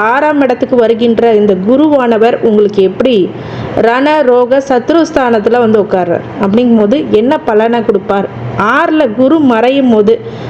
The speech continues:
ராசியாதிபதியே மறையிறார் அப்படிங்கும் போது ஒரு சில தொந்தரவுகளை கொடுக்கும் அப்படிங்கிறது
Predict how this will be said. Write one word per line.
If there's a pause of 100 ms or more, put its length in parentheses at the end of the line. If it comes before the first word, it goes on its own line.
(220)
ராசியாதிபதியே (100)
மறையிறார் (120)
அப்படிங்கும்
போது (100)
ஒரு
சில (600)
தொந்தரவுகளை (160)
கொடுக்கும்
அப்படிங்கிறது